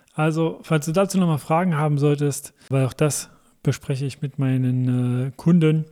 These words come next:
kannst du mir sehr, sehr gern schreiben. Oder wenn du sagst, "Hey, mein Fundament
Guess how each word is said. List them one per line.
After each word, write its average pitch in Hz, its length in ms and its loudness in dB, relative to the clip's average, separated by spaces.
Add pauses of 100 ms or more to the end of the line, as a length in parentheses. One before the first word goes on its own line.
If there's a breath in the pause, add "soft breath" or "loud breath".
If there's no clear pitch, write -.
(1040)
kannst 147 240 -4
du 143 40 -2
mir 135 120 0
sehr, 135 120 -2
sehr 135 120 -2
gern 127 180 -2
schreiben. 180 440 2 (580 loud breath)
Oder 151 260 -2
wenn 139 120 -2
du 135 60 -2
sagst, 131 460 -4
"Hey, 143 280 0 (520)
mein 139 160 -2
Fundament 131 720 -2